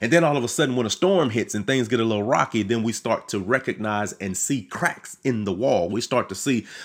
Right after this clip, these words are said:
that the structure is not as strong as we thought it was. And, and listen, we don't have to go any further than Peter. Peter was the guy. He was the leader of the disciples. He was, uh, if, if you could say it this way, he was Jesus's, he was the, the right-hand man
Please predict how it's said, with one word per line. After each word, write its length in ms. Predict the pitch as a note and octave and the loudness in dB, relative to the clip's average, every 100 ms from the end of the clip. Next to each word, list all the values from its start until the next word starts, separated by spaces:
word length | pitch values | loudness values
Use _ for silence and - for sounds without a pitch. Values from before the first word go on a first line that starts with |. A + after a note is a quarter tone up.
| - | -2
that 160 | A2 - | -2 -2
the 60 | |
structure 540 | - - F3 - B2 A2+ | -4 0 0 0 -2 2
is 220 | A#2 G#2+ | 0 2
not 260 | A2+ G#2 | 2 2
as 100 | G2 | -2
strong 400 | - - C#3 A#2 - | -2 0 2 2 0
as 160 | G2+ | -2
we 80 | G2+ | -4
thought 260 | G2 C#3+ D3+ | 0 2 4
it 140 | - | 2
was. 260 | G#2+ F#2+ A#2+ | 0 0 0
And, 100 | C#3+ - - | -4 -6 0
and 140 | F3+ | 6
listen, 320 | A3 G#3+ C3 C3 | 6 6 2 2
we 80 | |
don't 160 | A#3 G#3 | 2 2
have 160 | F#3+ - | 2 0
to 80 | |
go 180 | E3+ F#3 | 2 4
any 240 | - F#3+ F#3+ | 4 4 2
further 320 | G#3+ G#3 G#3 | 0 0 0
than 140 | G#3 | -2
Peter. 320 | G3+ A#3+ B2+ | -2 0 0
Peter 320 | - A3 G#3 E3+ | 0 0 2 2
was 300 | D3 E3 E3+ | 2 -2 -2
the 100 | E3 | -2
guy. 480 | G3 F#3 F3+ E3 | -2 -4 -2 -2
He 120 | C#3+ F3+ | -2 -2
was 260 | E3+ D#3+ | -2 -2
the 100 | F3 | -2
leader 560 | F3+ F#3 G3+ F#3 D#3+ D#3 - - | 0 2 2 2 0 -2 -12 -6
of 160 | D3+ C#3+ | -4 -4
the 80 | C3 | -4
disciples. 540 | C3+ D3 C#3 A2 G#2+ | -6 -4 -6 -4 0
He 100 | F3+ | 0
was, 300 | D#3+ D3+ C#3+ - - - | 2 0 -2 -12 -10 -2
uh, 140 | C#3+ | 0
if, 220 | C#3 C#3+ C3+ | 2 2 0
if 140 | C3+ | 0
you 100 | E3+ | -2
could 160 | E3 - | -2 0
say 220 | F3 F3+ | 2 2
it 100 | E3+ | 0
this 180 | D3 C#3 | -4 -2
way, 160 | C#3+ | 0
he 120 | D#3 | 0
was 200 | D#3+ C#3+ | 0 -2
Jesus's, 520 | G#2 D#3+ D#3 C#3+ C#3+ C3 | 0 0 0 -4 -6 -2
he 120 | E3 | 0
was 160 | D3 C3 | 0 2
the, 160 | C3+ | 2
the 160 | - A#2+ | 2 0
right-hand 520 | B2+ D#3 C#3+ F3 D#3 | 0 -2 0 0 0
man 360 | D#3+ F3+ D3 | 0 0 -2